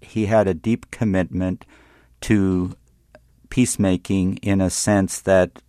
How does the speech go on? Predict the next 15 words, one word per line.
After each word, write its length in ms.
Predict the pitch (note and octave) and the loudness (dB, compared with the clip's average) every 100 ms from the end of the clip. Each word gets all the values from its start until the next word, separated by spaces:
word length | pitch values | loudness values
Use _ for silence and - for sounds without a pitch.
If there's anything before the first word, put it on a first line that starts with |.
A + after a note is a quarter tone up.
| - | -8
reflected 640 | F#2+ F#2 - G#2+ - G2 | -4 -2 2 2 2 -6
his 240 | - F2+ - | -4 -4 2
background 580 | F#2+ G2+ - F2+ E2+ | 4 4 2 -2 -2
in 140 | E2 E2 | -2 -2
World 260 | F#2+ F#2 | -2 -2
War 240 | E2 D#2+ D#2+ | -2 -4 -4
Two, 520 | - - A#2+ F2+ E2+ - - - - _ | -6 -2 0 0 -2 -8 -20 -20 -20 _
where 360 | - G2+ G2+ F2+ | -6 -2 0 -2
he 180 | G2+ | -4
learned 360 | F2+ G2 F#2+ F2+ | -2 0 0 -2
to 100 | F2+ | -6
hate 320 | - G2 G2 | -2 -2 -2
war 480 | - E2+ E2 E2+ E2+ - | -6 -6 -2 -2 -2 -4
and 280 | F2 F2 E2+ | -4 -4 -2
where 320 | F2 F2 | -2 -2